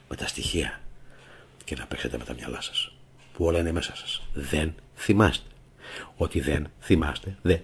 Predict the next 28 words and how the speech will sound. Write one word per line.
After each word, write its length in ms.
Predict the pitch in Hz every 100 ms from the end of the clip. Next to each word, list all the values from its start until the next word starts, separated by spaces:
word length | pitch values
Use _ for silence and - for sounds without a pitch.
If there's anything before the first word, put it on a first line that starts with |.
| -
σημαίνει 460 | - 85 80 78
δεν 100 | 80
ξέρετε. 360 | 92 107 71 - - - - - - - - - -
Ξέρετε, 580 | - 95 87 76 98 -
αλλά 200 | - 90
δεν 100 | 85
θυμάστε. 340 | 95 113 - - - - - - - - - - - - - - -
Οτιδήποτε 640 | - 82 80 90 104 104
έρχεται 380 | 87 78 78 101
θα 140 | - -
σας 180 | 90 80
βοηθήσει 380 | 82 - 95
να 80 | 98
θυμηθείτε. 500 | 92 92 90 95 - - - - - - - - - - - - - -
Δεν 160 | -
θα 100 | 80
πω 120 | 90 98
να 100 | 95
ξεφύγετε, 500 | - 82 90 82 82
γιατί 180 | 82
στο 120 | - 90
άλλο 120 | 92
δεν 140 | 90
υπάρχετε. 460 | 85 90 80 - - - -
Είναι 180 | - 85
ψεύτικο, 420 | - 104 98 78
είναι 100 | 82
εικονικό. 460 | 87 85 87 87 -